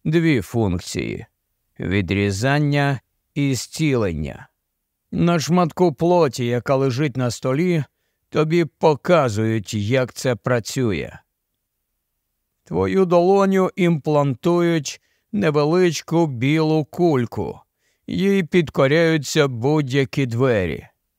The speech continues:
І ось, і ось ти рухаєшся,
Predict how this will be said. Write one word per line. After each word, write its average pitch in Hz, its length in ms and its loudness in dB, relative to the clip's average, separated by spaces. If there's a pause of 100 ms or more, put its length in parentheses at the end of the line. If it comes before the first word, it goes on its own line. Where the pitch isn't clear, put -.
(380)
І 90 160 -4
ось, 151 680 -2 (1000)
і 175 120 2
ось 196 400 2
ти 175 200 2
рухаєшся, 151 1120 0